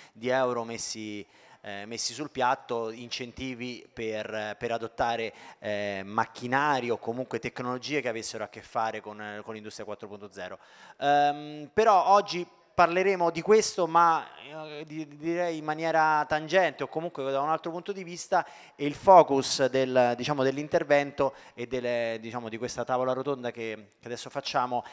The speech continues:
è, eh, è il te-, è il termine competenze, e cioè, eh, il piano del ministro Calenda è solamente un primo pezzo.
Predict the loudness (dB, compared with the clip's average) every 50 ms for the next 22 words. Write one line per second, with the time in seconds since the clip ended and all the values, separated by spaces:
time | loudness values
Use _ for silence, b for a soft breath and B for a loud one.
0 | B B B _ 0 0 2 2 0 -2 -4 -4 -2 -2 -2 -2 -4 -6 -8 -8
1 | -8 -8 -8 -8 -10 -6 -4 -4 -4 -4 -6 -4 -2 0 0 0 -2 -6 -6 -6
2 | -6 -8 -6 -6 -6 -6 -4 -6 -6 -8 -10 -12 -12 -12 -12 -14 B B B B
3 | B B -16 -14 -4 0 2 2 2 2 0 -2 -6 -10 -12 _ -20 _ _ _
4 | -20 _ _ -20 -20 -20 -20 -20 -20 -20 -16 -14 -12 -12 -14 -6 0 2 4 4
5 | 4 2 0 -2 -4 -4 -6 -6 -8 -10 -10 -10 -8 -8 -6 -2 0 0 0 0
6 | -2 -2 0 0 0 2 0 0 0 0 0 -2 -4 -6 -2 -2 -2 -2 -2 -6
7 | -6 -4 -4 -4 -4 -4 -6 -4 -2 -4 -2 -2 -2 -4 -4 -6 -10 -6 -4 -4
8 | -4 -6